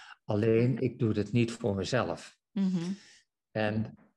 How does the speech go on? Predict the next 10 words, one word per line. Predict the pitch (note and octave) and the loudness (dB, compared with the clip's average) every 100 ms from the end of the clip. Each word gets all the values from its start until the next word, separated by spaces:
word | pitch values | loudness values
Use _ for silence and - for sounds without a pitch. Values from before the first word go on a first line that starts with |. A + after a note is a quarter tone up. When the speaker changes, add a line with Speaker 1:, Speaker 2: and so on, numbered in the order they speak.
| _ | _
Speaker 1:
als | - C3 - | -4 -2 0
je | |
dan | A#2+ G#2+ | 0 0
uitlegt, | - A#2 A#2+ A2+ - | 0 0 -2 -6 -4
ja, | G#2+ | -4
maar | G#2 | -4
dat | A2+ - | -6 -6
is | A2 | -4
ook | A2+ - | -4 2
logisch, | C#3+ D#3 - A2 - - | 4 4 0 -4 -6 -14